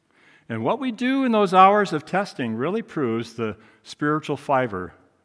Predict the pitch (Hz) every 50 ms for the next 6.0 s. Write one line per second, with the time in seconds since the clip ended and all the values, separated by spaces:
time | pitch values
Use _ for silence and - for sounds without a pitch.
0 | _ _ _ _ - 123 117 113 104 92 92 87 - 92 92 90 82 113 110 104
1 | 98 85 78 73 - _ _ _ _ _ _ _ _ _ _ - - - - -
2 | - _ _ _ _ _ - 101 127 147 185 208 214 190 151 127 123 123 117 -
3 | 117 104 98 107 123 160 - - - 127 101 95 90 - - - - - - -
4 | - _ _ _ _ _ _ _ _ _ _ _ _ _ _ _ _ _ _ _
5 | _ - - 107 98 - 135 135 143 139 - - 107 95 95 95 92 - -